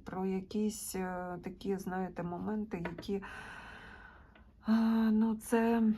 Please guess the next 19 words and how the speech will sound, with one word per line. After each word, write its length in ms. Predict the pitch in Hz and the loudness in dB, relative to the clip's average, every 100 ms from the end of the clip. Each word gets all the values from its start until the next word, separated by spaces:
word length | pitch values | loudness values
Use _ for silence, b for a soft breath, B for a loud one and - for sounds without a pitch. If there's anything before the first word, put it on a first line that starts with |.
| B B B B B B B B B B _ _ - - - - - - | B B B B B B B B B B _ _ -20 -20 -20 -20 -20 0
тимчасове. 840 | 214 214 - 208 - 196 185 190 196 - - - - _ _ - _ - | 2 2 0 -4 -2 -2 -2 -6 -8 -12 -20 -20 -20 _ _ -20 _ -10
М, 220 | 170 185 | -6 -6
це 300 | 185 - 220 214 | -6 -2 -2 -2
коли 460 | 208 196 214 220 | -2 0 2 2
людина 920 | 196 196 196 208 208 202 202 202 196 190 285 | 2 0 0 0 0 0 2 2 2 0 -4
виходить 840 | 185 185 202 208 - 208 185 180 180 | -8 -6 -4 -4 0 0 2 -4 -6
з 280 | - - 180 | -14 -10 -6
якогось 580 | 185 180 190 190 180 | -6 -4 -4 -4 -4
складного 680 | - - 196 185 202 180 185 | -8 -4 -2 0 0 0 -2
стану, 560 | 180 - 262 330 277 - - B B B B B B | -6 -4 -2 0 0 -2 -10 B B B B B B
і 60 | - | -6
потім 480 | - 311 370 226 202 | 0 0 2 2 2
вже 520 | 170 170 175 170 - - - | 0 -2 -2 -2 -4 -6 -6
ситуація 840 | - 196 208 233 262 - 240 233 | -4 -4 0 2 2 2 2 2
змінюється, 960 | 226 233 208 202 165 151 156 - - 160 | 2 4 6 6 2 -2 -4 -6 -10 -10
так 220 | - 220 302 | -8 -6 -4
же 160 | - | -6
ж 180 | - - | -6 -8
я 140 | 170 | -8